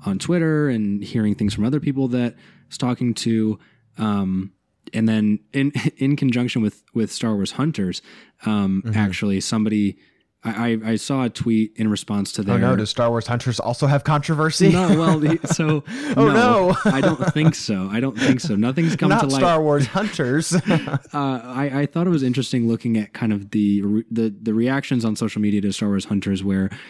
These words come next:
Speaker 1: somebody made a comment, you know, it was, you know, one of the top replies on Twitter to their announcement that was like,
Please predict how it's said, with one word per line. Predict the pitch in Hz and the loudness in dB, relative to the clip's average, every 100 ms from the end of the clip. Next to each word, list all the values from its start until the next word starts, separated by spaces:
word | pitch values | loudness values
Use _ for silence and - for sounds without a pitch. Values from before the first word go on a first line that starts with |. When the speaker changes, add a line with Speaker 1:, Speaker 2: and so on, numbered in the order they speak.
| - | -16
Speaker 1:
somebody | - 151 160 160 151 147 143 - | -4 0 2 2 4 4 2 0
made | 117 117 | 0 0
a | 110 | 0
comment, | - 117 113 110 110 - | -2 -2 2 2 0 -2
you | 120 107 | -2 0
know, | 104 | 2
it | |
was, | 101 101 | 0 -2
you | 107 _ 135 113 | -8 _ -4 -2
know, | 101 98 | 0 0
one | 104 113 | -2 -2
of | 104 | -2
the | |
top | 98 110 104 - _ | -4 -4 -6 -10 _
replies | 107 104 - 107 101 95 | -4 -4 -2 0 0 0
on | 98 | -2
Twitter | 92 107 101 | -2 -2 -2
to | 92 - 101 92 | -2 -2 -2 0
their | 95 92 | 0 0
announcement | 101 120 123 127 110 | 2 2 0 -2 -2
that | 104 | -2
was | 98 | -2
like, | 98 95 92 | 0 0 -2